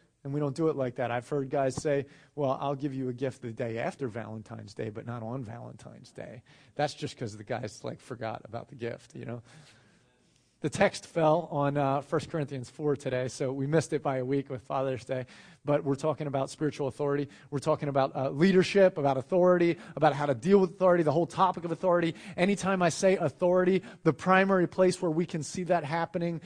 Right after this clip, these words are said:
is in parenting, but it happens in all sorts of places, in the workplace, as bosses, you know, in, uh, churches, spiritual leaders in churches, governmental leaders. There's leadership all over the place.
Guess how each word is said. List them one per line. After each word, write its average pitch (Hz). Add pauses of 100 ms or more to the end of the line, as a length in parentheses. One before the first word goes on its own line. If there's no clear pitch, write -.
(160)
is 147
in 147
parenting, 165 (200)
but 151
it -
happens 156
in 156
all 151
sorts 156
of 131
places, 123
in 127
the 131
workplace, 160
as 120
bosses, 151 (280)
you 156
know, 147
in, 143
uh, 131
churches, 170
spiritual 170
leaders 156
in 127
churches, 165 (260)
governmental 165
leaders. 160
There's 131
leadership 170
all 156
over 156
the 123
place. 127